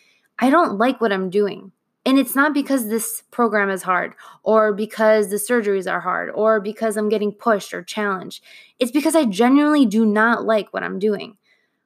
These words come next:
Well, then quit. I'm hands down a hundred percent supporting you to quit.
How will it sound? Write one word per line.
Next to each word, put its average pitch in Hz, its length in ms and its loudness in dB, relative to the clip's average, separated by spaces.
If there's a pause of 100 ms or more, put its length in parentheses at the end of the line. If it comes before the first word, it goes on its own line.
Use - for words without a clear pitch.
(120)
Well, 285 200 4
then 330 200 4
quit. 294 320 2 (280)
I'm 240 320 -2
hands 269 480 -4
down 247 260 0
a 196 100 0
hundred 240 400 -6
percent 226 260 -8
supporting 202 400 -8
you 196 80 -4
to - 100 -10
quit. - 260 -10